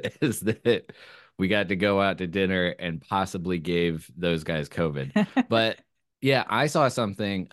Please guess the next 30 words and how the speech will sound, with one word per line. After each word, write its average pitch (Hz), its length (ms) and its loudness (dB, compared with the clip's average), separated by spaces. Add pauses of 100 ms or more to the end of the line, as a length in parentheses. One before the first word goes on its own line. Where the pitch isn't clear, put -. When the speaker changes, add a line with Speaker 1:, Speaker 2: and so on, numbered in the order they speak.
Speaker 1:
um, 95 440 2
on 98 200 0
Henry's 107 680 0 (140)
Instagram 92 640 0 (800)
about, 90 340 -2
like, 90 220 -4
his 92 260 -4
live 87 400 0
stream 87 360 -2
right 87 200 0
when 87 100 -4
he 82 60 -4
got 82 260 -4
back. 85 400 -4 (440)
And 92 160 0
it 90 160 0
was, 82 520 -2
um, 78 480 -2 (720)
uh, 78 420 0 (320)
you 101 120 0
know, 80 280 -2
"Henry's 107 380 0
got 92 260 0
covid 92 500 0
and 82 80 -4
he's 85 160 -4
making 92 380 -2
it 82 160 -4
your 92 340 2
problem." 67 720 -4